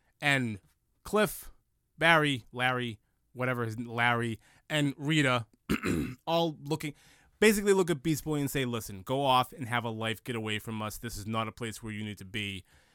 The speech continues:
They're, they're worried about the chief. "Listen, his back is broke. We're gonna stay here and take care of him. He took care of us. So this is what we gotta do now." And that's basically the way the show ends. And Beast Boy is getting into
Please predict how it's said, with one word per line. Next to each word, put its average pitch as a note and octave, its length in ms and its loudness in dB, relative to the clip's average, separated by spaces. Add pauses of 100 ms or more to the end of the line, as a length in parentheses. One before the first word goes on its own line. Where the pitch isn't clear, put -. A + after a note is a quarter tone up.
(200)
They're, D#3 180 2 (100)
they're E3+ 120 4
worried E3 240 2
about D3 200 -4
the C#3+ 60 -14
chief. C#3+ 300 -6
"Listen, A#2 260 -6
his A2+ 140 -6
back C3+ 300 2
is A2+ 100 -6
broke. C3+ 500 0 (100)
We're C3+ 120 -6
gonna C3 180 -4
stay C#3 240 -4
here C3 200 -4
and B2+ 100 -4
take C3 200 -8
care B2+ 200 -2
of A#2+ 120 -6
him. B2 80 -4
He A2+ 80 -4
took C3+ 180 -8
care B2 220 -2
of A2+ 120 -4
us. A#2 280 -2 (320)
So D3 160 -6
this C3 180 -6
is B2 80 -6
what B2 140 -4
we C3 100 -8
gotta A#2+ 200 -2
do A#2 220 -2
now." A2+ 420 0 (400)
And C3+ 520 2
that's B2 260 -2
basically C3+ 520 -6
the D3 100 -8
way D3+ 180 -6
the E3 80 -6
show F3 300 -4
ends. G#3 320 -8
And B2+ 240 -4
Beast D#3+ 260 -4
Boy E3 320 -2
is B2 140 -8
getting C#3+ 400 0
into D3+ 800 -2